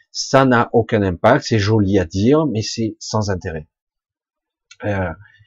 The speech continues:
je suis pas dans le jugement de dire, euh, il faut pas dire ça.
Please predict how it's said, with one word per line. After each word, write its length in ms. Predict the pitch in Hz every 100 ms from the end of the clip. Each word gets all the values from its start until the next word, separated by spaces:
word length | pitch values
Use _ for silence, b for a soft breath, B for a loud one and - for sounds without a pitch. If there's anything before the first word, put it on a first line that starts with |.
| b _ _ _ _ _ _ - - -
je 160 | -
suis 120 | 123 -
pas 140 | 196
dans 100 | 151
le 80 | 123
jugement 480 | 117 127 143 156 131
de 80 | 98
dire, 220 | 113 110
euh, 140 | 101
il 60 | 98
faut 140 | -
pas 140 | 117 107
dire 220 | 117 -
ça. 320 | - 147